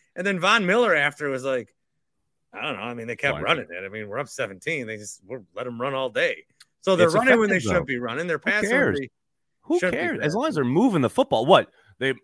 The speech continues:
Speaker 2: I, yes, I'd much rather them go five wide and go three and out. Like, that's the problem. Like, do what
Speaker 1: Yeah.
Speaker 2: works. Yes, 'cause that's the other thing. Like, Buffalo is playing a ton of too high shell. All year long, teams have been playing too high against the Packers, and they've refused to run it.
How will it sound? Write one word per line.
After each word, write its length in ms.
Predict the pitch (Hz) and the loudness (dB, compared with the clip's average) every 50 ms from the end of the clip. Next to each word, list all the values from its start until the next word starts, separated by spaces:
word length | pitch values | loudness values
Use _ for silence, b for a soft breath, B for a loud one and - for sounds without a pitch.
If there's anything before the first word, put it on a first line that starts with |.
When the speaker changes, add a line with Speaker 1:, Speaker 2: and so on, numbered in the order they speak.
| _ - | _ 4
Speaker 2:
I, 120 | 139 180 | 4 6
yes, 320 | 175 151 156 120 - - 131 | 6 6 6 6 4 4 2
I'd 120 | 120 120 | 2 6
much 240 | 131 151 156 151 - | 6 6 6 6 6
rather 240 | 139 127 117 117 110 | 6 6 6 4 2
them 160 | 110 107 113 | 0 0 0
go 160 | 101 107 107 | 2 0 0
five 320 | 101 - - 113 113 110 | 0 2 2 2 2 2
wide 280 | 90 98 104 101 98 90 | 2 2 2 2 2 0
and 60 | 98 | -2
go 120 | 90 87 82 | -4 -6 -6
three 240 | - 90 92 85 | -6 -8 -8 -6
and 80 | 80 80 | -6 -6
out. 180 | 76 69 64 - _ _ _ _ | -8 -10 -12 -16 _ _ _ _
Like, 240 | - 117 113 110 98 _ | -2 0 0 0 -2 _
that's 240 | - 160 214 - - | 2 2 2 0 -2
the 80 | - - | -8 -2
problem. 420 | - 160 202 214 117 85 78 - _ _ _ _ _ _ _ | 2 4 4 4 4 2 -4 -16 _ _ _ _ _ _ _
Like, 280 | - 139 139 127 - _ _ _ _ _ _ - 117 104 | -2 0 0 -2 -4 _ _ _ _ _ _ -20 -18 -4
do 240 | - 147 202 247 | 4 8 8 10
what 260 | 262 240 196 220 247 120 | 10 10 8 8 6 6
Speaker 1:
Yeah. 80 | 123 | 6
Speaker 2:
works. 540 | 196 269 359 269 - - - - - - - _ _ _ _ - | 6 6 6 4 -2 -8 -14 -16 -16 -18 -20 _ _ _ _ -4
Yes, 580 | - 180 240 339 - - - - - - - _ - | 0 4 6 4 4 2 -2 -14 -18 -20 -20 _ -4
'cause 220 | 175 190 151 156 - | -4 -4 -4 -6 -8
that's 260 | 160 160 196 262 - | -2 0 0 0 0
the 120 | - 202 214 | 0 0 0
other 140 | 277 339 - | 0 -2 -4
thing. 240 | - 127 98 92 | -4 -6 -6 -4
Like, 260 | 92 107 110 107 - - | -4 -6 -6 -6 -6 -4
Buffalo 340 | - 190 - - 196 180 | -2 -2 -2 -2 -2 -2
is 80 | 160 135 | -2 -4
playing 280 | - - 165 190 185 151 | -6 -6 -6 -6 -6 -6
a 60 | - _ _ _ | -8 _ _ _
ton 160 | - 160 180 180 | -8 -6 -6 -6
of 100 | 156 - | -6 -8
too 180 | - 185 196 | -8 -8 -4
high 200 | 147 156 160 165 | -2 -2 -2 -4
shell. 400 | - - - 196 214 151 92 b b b b b b b _ _ | -4 -6 -4 -2 0 -2 -2 b b b b b b b _ _
All 320 | - 226 247 254 254 262 269 | -2 0 2 4 4 4 4
year 240 | 208 214 240 226 214 | 4 2 2 4 6
long, 400 | 226 247 240 220 185 175 175 156 _ _ _ _ _ - | 6 6 6 6 4 2 -2 -6 _ _ _ _ _ -6
teams 180 | - 214 208 175 | -2 -2 -2 -2
have 80 | 175 | -2
been 120 | 170 170 160 | -4 -6 -4
playing 280 | - 190 180 170 160 | -2 -2 -2 -2 -4
too 180 | - - 233 196 | -4 -4 -2 0
high 180 | 165 160 151 147 | 2 2 2 0
against 200 | 143 143 135 - | -2 -4 -6 -6
the 60 | 131 | -4
Packers, 380 | - 180 170 165 - 131 107 | -2 -2 -2 -2 -2 -6 -6
and 120 | 123 127 143 | -4 -4 -4
they've 200 | 156 151 135 123 | -4 -4 -4 -6
refused 720 | 151 147 - _ _ - 185 233 233 208 180 151 - - | -8 -10 -10 _ _ -8 -4 -2 -2 -2 -2 -4 -6 -6
to 80 | 143 | -4
run 180 | 139 190 196 131 | -2 -2 -2 -2
it. 100 | 101 | -4